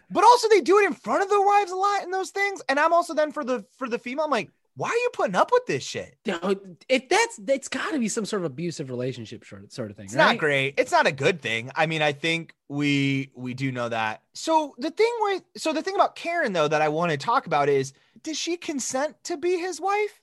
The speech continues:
Speaker 1: It's a computer program. So
Speaker 2: <laughs>
Speaker 1: is she, it seems like she does genuinely care for him and wants to help him, but is
Speaker 2: But
Speaker 1: that a Stockholm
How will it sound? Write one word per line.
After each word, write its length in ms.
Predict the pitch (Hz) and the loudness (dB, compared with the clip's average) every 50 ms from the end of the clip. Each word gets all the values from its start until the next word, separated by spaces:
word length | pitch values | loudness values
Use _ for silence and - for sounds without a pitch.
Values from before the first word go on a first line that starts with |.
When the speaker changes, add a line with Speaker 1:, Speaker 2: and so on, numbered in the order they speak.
| _ _ - | _ _ -8
Speaker 1:
It's 160 | 285 - - | -6 -6 -6
a 40 | 294 | -8
computer 580 | - 330 320 - - - 381 427 359 311 226 | -8 -10 -10 -8 -6 0 0 2 2 2 -2
program. 840 | 175 - - - 170 147 139 135 135 131 127 123 120 120 120 123 123 - _ _ _ | -4 -4 -2 0 0 0 0 -2 -2 -2 -2 0 -2 -2 -6 -8 -12 -16 _ _ _
So 500 | - - - 269 247 247 240 240 220 - - _ _ | -8 0 2 6 8 8 8 8 6 2 -2 _ _
Speaker 2:
<laughs> 160 | _ _ _ | _ _ _
Speaker 1:
is 160 | - 320 302 | -2 0 0
she, 440 | - - - 320 302 302 302 294 262 - _ _ _ _ _ _ | 0 -2 -2 0 0 0 0 0 -4 -6 _ _ _ _ _ _
it 160 | - 294 269 | -6 -6 -6
seems 380 | - - - 415 466 508 494 339 | -6 -6 -4 -2 -2 0 0 -2
like 140 | 359 339 - | -2 -2 -2
she 160 | - 294 269 | -4 -4 -4
does 340 | 220 202 302 311 302 262 208 | 2 4 6 6 6 4 2
genuinely 760 | 165 143 143 190 262 285 302 302 285 277 254 240 233 233 208 | -4 -6 -4 -2 0 0 0 -2 -2 -4 -2 -4 -4 -4 -6
care 420 | - - - 285 311 294 302 311 233 | -8 -8 -2 2 4 4 4 4 0
for 300 | - - 139 127 120 113 | -2 -4 -2 -2 -2 -2
him 380 | 110 110 101 95 98 107 127 139 _ _ _ _ _ _ - | -4 -6 -6 -8 -8 -10 -14 -16 _ _ _ _ _ _ -2
and 240 | 220 226 220 202 185 | 0 0 0 0 2
wants 460 | 220 254 269 285 294 - - - - _ _ - | 4 4 4 4 2 0 -4 -8 -10 _ _ -4
to 120 | - 226 | -2 -2
help 420 | 185 - - - 269 294 320 - - | -2 0 0 2 2 2 2 0 -4
him, 420 | - 120 104 98 98 113 165 190 - _ _ _ _ _ _ _ | -6 -6 -6 -6 -8 -10 -12 -14 -16 _ _ _ _ _ _ _
but 200 | - 170 226 294 | -6 -2 -2 0
is 200 | 294 302 311 240 | 0 0 0 2
Speaker 2:
But 80 | 202 220 | 4 4
Speaker 1:
that 340 | 269 269 277 277 269 262 - - - | 6 6 6 4 2 0 -2 -6 0
a 380 | 233 247 254 247 247 247 247 240 | 4 6 6 6 6 4 0 -2
Stockholm 760 | - - - 302 302 359 381 - - 165 127 104 95 92 - | -4 0 2 4 4 4 2 0 -2 -4 -4 -4 -4 -10 -16